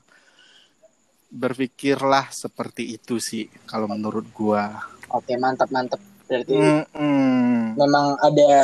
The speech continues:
Speaker 2: tiga pesan nih dari Bang Febri gitu, guys. Jadi yang pertama,
Speaker 1: Mm-mm.
Speaker 2: hak manusia itu ya kalau keadaannya kayak gini memang kita diberikan, eh, kekuatan untuk beradaptasi. Jadi manusia itu memang diciptakan punya insting buat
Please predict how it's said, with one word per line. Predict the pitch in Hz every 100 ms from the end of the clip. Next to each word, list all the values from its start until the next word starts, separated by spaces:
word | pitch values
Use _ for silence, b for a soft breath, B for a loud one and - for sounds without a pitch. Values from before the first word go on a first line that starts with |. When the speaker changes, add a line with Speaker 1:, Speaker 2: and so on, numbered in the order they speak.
| 135 135 -
Speaker 2:
tiga | - 139
pesan | 143 156 156
nih | 160 151
dari | 143 131 131
Bang | 131 131
Febri | 135 135 139 143 139
gitu, | 131 135
guys. | 131 127 123 123
Jadi | - 123 135 127
yang | -
pertama, | - - 127 294
Speaker 1:
Mm-mm. | 151 139
Speaker 2:
hak | - 247
manusia | 180 139 139 147 143
itu | 135 185
ya | 160 131
kalau | 135 131
keadaannya | 143 131 127 131
kayak | 131 127
gini | 135
memang | 156 139 139 -
kita | 131 - 160
diberikan, | 147 131 131 127 - 139 139 b b _ _
eh, | 139 135 127 123 123 123
kekuatan | 123 131 - 131 127 160 151
untuk | 143 -
beradaptasi. | 151 139 139 131 143 139 - 151 139
Jadi | 135 135
manusia | 135 131 131 139
itu | 131 156
memang | 135 131 127 - - _ _ _
diciptakan | - 127 - - 123 - 151 170 180 175 -
punya | 139 135 135 135 127
insting | 131 127 - 160
buat | 147